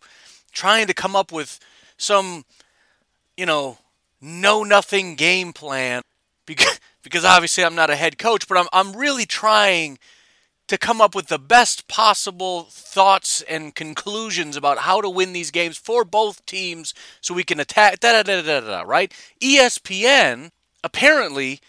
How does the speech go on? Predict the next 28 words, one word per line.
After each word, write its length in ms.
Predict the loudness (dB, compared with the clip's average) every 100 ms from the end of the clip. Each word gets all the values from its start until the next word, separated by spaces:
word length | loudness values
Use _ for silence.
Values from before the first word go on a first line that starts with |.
| _
spit 540 | 0 0 0 -2 -2 0
some 240 | -2 0
garbage 420 | 4 4 4 -2
into 240 | -6 -8 -8
a 40 |
machine. 500 | -6 -4 -4 -2 -4
The 80 | -6
machine 420 | -6 -6 -6 -4
said 220 | -4 -4
the 80 | -4
Vikings 440 | 0 0 -2 -8 -10
are 60 |
one-point 480 | -8 -8 -8 -10 -8
favorites, 560 | -4 -4 -4 -8 -10 -14 _ _ _ _ -12
so 160 | -6
they 140 | 0 0
say 200 | 0 2
that, 260 | 4 4
and 160 | 2 -4
then 120 | -2
they 160 | -2 -2
roll 540 | -4 -2 0 0 0
into 420 | -2 -4 -8 -10 -12 _ _
Aaron 260 | 0 2 4
Rodgers 440 | 6 6 4 -2
said 360 | -2 0 -2 -4 _ _ _ -4
that 240 | -4 -4
the, 120 | -16